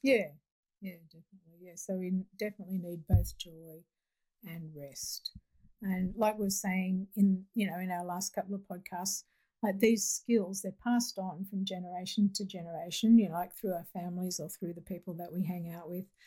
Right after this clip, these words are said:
And we can only pass on what we know. So sometimes if we haven't been taught these, you know, like, good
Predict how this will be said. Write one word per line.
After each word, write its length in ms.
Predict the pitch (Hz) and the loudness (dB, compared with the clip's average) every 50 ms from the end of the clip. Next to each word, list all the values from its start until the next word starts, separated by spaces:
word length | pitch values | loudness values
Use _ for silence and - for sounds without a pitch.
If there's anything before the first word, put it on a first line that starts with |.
| - - _ _ _ _ - | -20 -20 _ _ _ _ 4
And 160 | 226 208 214 | 6 8 10
we 100 | 233 285 | 8 8
can 160 | 285 - 294 | 6 4 2
only 260 | 269 247 233 214 208 | 2 4 4 4 2
pass 440 | 196 - - 214 202 190 190 - - | 0 0 0 0 0 2 0 -2 -2
on 460 | 185 180 180 180 180 175 175 180 190 - _ _ _ _ _ | -4 -4 -4 -6 -6 -6 -8 -8 -8 -8 _ _ _ _ _
what 260 | - 196 185 185 - | 4 4 4 6 4
we 260 | 196 185 185 185 185 190 | 4 4 6 8 8 8
know. 640 | 185 170 165 156 151 147 147 156 180 240 320 359 - _ _ _ _ _ _ _ _ _ _ _ _ _ | 6 6 2 -4 -10 -10 2 6 6 8 8 6 2 _ _ _ _ _ _ _ _ _ _ _ _ _
So 640 | - - - 220 196 185 185 180 175 175 175 175 196 202 - _ _ _ - | -4 0 2 2 4 4 4 2 0 -2 -4 -6 -8 -10 -12 _ _ _ -6
sometimes 1200 | - - - 226 233 262 269 247 226 196 147 147 160 180 220 254 302 330 - - - - - - _ - | -4 2 4 6 6 6 6 2 0 -4 -6 -8 -4 0 0 2 0 0 -2 -4 -4 -4 -6 -8 _ -6
if 160 | 220 202 - | -6 -4 0
we 120 | - 196 208 | 2 2 2
haven't 240 | 214 190 196 196 190 | 2 4 4 6 6
been 180 | 185 185 185 | 6 4 0
taught 300 | 196 - 220 196 196 202 | -2 0 0 0 0 0
these, 400 | 196 190 180 175 175 190 185 - | 0 0 0 0 0 -2 -2 0
you 80 | 220 196 | 0 0
know, 140 | 175 170 185 | 0 2 0
like, 260 | 190 175 160 165 - | 0 0 0 -2 2
good 260 | - 190 190 180 170 | 4 4 4 4 2